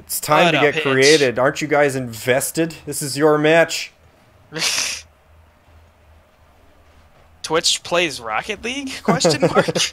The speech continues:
Speaker 2: <laughs> That would be terrible.
Speaker 1: I'd host that tournament. Draco,
Speaker 2: <laughs>
Speaker 1: good long clear.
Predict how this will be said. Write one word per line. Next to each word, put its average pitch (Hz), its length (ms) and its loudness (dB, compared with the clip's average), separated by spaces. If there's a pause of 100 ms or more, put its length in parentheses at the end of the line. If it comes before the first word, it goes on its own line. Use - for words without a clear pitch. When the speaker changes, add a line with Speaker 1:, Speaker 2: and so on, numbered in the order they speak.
(360)
Speaker 2:
<laughs> - 280 -6
That 170 180 2
would 180 220 -4
be 165 200 0
terrible. 185 600 2 (1120)
Speaker 1:
I'd 127 160 4
host 117 240 0
that 110 200 0
tournament. 110 420 -4 (720)
Draco, 131 500 2 (360)
Speaker 2:
<laughs> - 360 -2
Speaker 1:
good 147 260 4
long 135 360 4
clear. 131 520 0